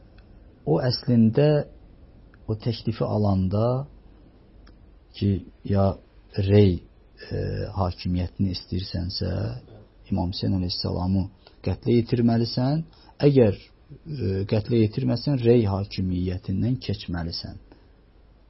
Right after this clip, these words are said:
Onu baş-, o sevdanı başından çıxartmalısan. Deyir, Ömər Səd o günün Ömər Sədi deyildi. Yəni, söhbət onun daxilindən gedir. O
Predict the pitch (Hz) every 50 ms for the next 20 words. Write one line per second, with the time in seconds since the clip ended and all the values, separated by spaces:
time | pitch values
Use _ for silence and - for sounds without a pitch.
0 | - _ - _ _ _ _ - - 98 107 107 101 98 98 - - 123 123 113
1 | - 113 101 98 101 95 98 107 113 110 98 95 - - 95 98 104 107 104 104
2 | - - - - - - 92 90 85 92 - - - - - - - - - _
3 | - - - - - - - - - - - - - - - - _ - - -
4 | - - - - - - _ - 143 160 185 202 214 185 160 - - - _ -
5 | - 147 151 156 147 147 143 143 - - - 175 175 180 180 180 170 - - -
6 | - - _ _ _ _ _ - _ - _ _ - _ - - - - _ _
7 | _ - - - 143 147 139 - - 139 139 156 147 127 117 107 107 107 104 104
8 | - 87 80 92 101 95 95 - 101 95 82 80 87 78 - - - - _ -
9 | _ _ - _ _ - - - - _ _ _ _ - - _ _ _ - -
10 | - - 78 76 80 87 - - - - - 98 110 110 110 95 95 98 98 85
11 | 85 - - 92 90 90 87 87 85 87 85 - - - - - - - - -
12 | _ _ _ _ _ - _ _ _ _ - _ - - _ _ - - - 147